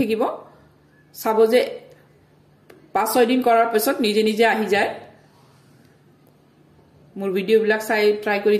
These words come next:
থাকিব। চাওক,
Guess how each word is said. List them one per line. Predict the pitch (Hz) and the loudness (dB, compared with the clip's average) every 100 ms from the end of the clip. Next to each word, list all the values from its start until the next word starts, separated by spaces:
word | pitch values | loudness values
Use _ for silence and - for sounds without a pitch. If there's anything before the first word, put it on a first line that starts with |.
| 220 | -2
থাকিব। | 190 196 - - - - _ _ _ - - - - _ _ - - _ _ - - - _ - _ _ _ _ _ _ _ _ _ _ _ _ _ _ _ _ - | -4 -6 -6 -10 -20 -20 _ _ _ -20 -20 -20 -20 _ _ -20 -20 _ _ -20 -20 -20 _ -20 _ _ _ _ _ _ _ _ _ _ _ _ _ _ _ _ -12
চাওক, | 185 - | -8 -8